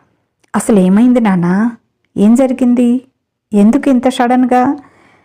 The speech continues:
శశి పెళ్లి ప్రస్తావన తెచ్చావు?" అంది. నానమ్మ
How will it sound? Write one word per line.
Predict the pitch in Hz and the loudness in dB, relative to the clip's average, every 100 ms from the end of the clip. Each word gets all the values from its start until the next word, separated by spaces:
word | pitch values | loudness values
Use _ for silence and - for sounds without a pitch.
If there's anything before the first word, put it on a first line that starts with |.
| _ - | _ -8
శశి | - 208 269 | -4 -2 -2
పెళ్లి | - 233 247 | -2 -2 -2
ప్రస్తావన | 262 233 - 240 240 | -4 -6 -4 -2 0
తెచ్చావు?" | 233 240 262 254 339 - _ _ _ _ | -2 -2 -2 0 -2 -6 _ _ _ _
అంది. | 202 190 185 208 - _ _ _ _ _ - | 0 0 0 -4 -12 _ _ _ _ _ -2
నానమ్మ | 196 175 190 | 0 2 2